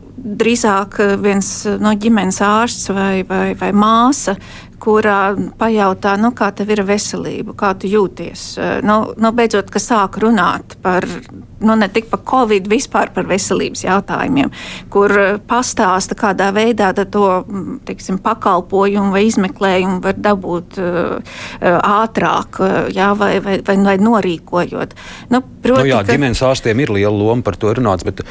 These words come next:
Speaker 2: nu, pats skatos, arī e-pastā iekrita mūsu klausītājas Ingas vēstule, kur viņa raksta:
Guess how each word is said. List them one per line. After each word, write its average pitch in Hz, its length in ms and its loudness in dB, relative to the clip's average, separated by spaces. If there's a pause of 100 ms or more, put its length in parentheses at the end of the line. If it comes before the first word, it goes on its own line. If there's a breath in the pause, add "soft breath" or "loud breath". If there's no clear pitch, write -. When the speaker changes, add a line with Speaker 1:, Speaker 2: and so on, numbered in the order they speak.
(280 loud breath)
Speaker 2:
nu, 98 100 -2
pats 101 200 -2
skatos, - 420 -4
arī - 180 0
e-pastā 82 420 -2
iekrita 87 580 -2
mūsu 87 360 -6
klausītājas 92 680 0
Ingas 113 320 0
vēstule, 90 420 0
kur 95 180 -4
viņa 92 160 0
raksta: - 360 -2